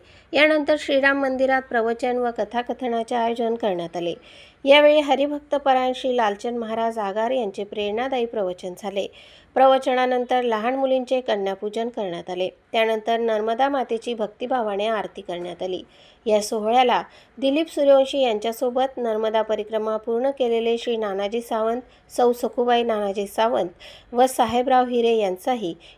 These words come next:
यथोचित सन्मान करण्यात आला. या सर्व परिक्रमावासियांचे ग्रामस्थांच्या वतीने पुष्पहार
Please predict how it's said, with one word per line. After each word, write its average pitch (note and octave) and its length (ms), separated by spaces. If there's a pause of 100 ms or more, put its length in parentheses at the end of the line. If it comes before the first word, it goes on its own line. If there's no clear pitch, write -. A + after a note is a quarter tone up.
यथोचित B3 520 (160)
सन्मान G3+ 340
करण्यात F3 420
आला. F#3+ 220 (340)
या A3 120
सर्व B3+ 360
परिक्रमावासियांचे A3+ 1160
ग्रामस्थांच्या G#3+ 680
वतीने B3 440
पुष्पहार B3 640